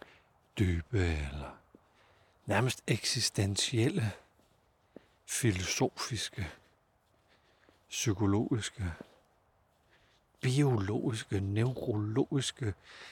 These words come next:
emner, så dukker der altid et eller andet op, og tænker,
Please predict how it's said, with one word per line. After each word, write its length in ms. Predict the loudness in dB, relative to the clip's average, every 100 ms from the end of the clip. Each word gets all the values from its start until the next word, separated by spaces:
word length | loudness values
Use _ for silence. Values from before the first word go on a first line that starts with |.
| -20 _
emner, 420 | 2 2 2 0 -2 -8 _ _ _ _ -20 _ _ _ _ _ _ -20 _ _ -20 _ _ -20 _ -20 -20 -20 -20 -20 -20
så 60 | 0
dukker 240 | 4 6 6
der 80 | 6
altid 300 | 4 2 4
et 60 |
eller 220 | 4 4
andet 160 | 2 2
op, 120 | 0
og 80 | -2
tænker, 260 | -4 -4